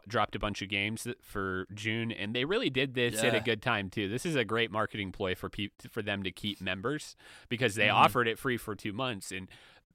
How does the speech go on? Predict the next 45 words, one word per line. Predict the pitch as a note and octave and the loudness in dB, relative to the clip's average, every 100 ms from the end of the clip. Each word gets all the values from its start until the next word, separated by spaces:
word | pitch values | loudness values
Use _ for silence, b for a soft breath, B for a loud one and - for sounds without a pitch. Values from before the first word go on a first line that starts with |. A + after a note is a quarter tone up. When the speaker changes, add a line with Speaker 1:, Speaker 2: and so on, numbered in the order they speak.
| _ | _
Speaker 1:
what, | A#2+ B2+ | -2 4
back | B2 A#2+ C3 | 6 6 4
when | |
they | A2 | 0
offered | G2+ C3 C3+ A2+ | 6 6 6 2
it, | G2 G2 | 2 2
a | |
lot | G2+ G#2+ | 2 2
of | G#2+ | 0
people | G2 F#2 | -4 -4
signed | A2 F#2+ G2+ | -2 -2 2
up, | C3+ A2 | 2 2
and | G2+ | 0
now | A2 A2+ | 2 2
their | G2+ | 0
two | - A2 | -4 -4
months | G2+ G2 - - - | -4 -8 -10 -14 -6
is | F#2+ F2+ | -6 -6
almost | F#2+ G2 F2+ - | -8 -8 -8 -6
over. | C3 C#3+ G2 E2 G2+ | 0 0 0 -8 -8
So | - F#2+ F#2 | -2 0 0
they | G2 | -2
drop | A#2+ B2 A2+ | 2 0 2
a | |
bunch | A#2 A2 | 0 0
Speaker 2:
Right. | G#2+ | 0
Speaker 1:
of | |
games | A#2+ E3 D#3+ - | 2 0 -2 -4
for | G#2+ G2 | -4 0
you | A2+ C3 B - | 0 -2 B -12
to | A2+ | -6
keep | A#2+ - | -4 -4
you | D#2+ | -4
on, | F#2+ D#2+ D#2 | -4 -6 -8
you | G2+ F2+ | -6 -4
know. | E2 - B B B B B - | -4 -6 B B B B B -2
Speaker 2:
Yeah. | F#2+ F2+ | 2 2
Speaker 1:
Um, | E2+ F2+ - | 0 -2 4
Speaker 2:
Oh | D#3 | 6
yeah, | A#2 C#3 A#2+ | 6 4 4
uh, | C#3 C3+ | 2 0
they, | B2 C3 C#3 | 0 2 2
I | |
mean, | C#3 | 4
they, | D#3+ D#3 | 2 0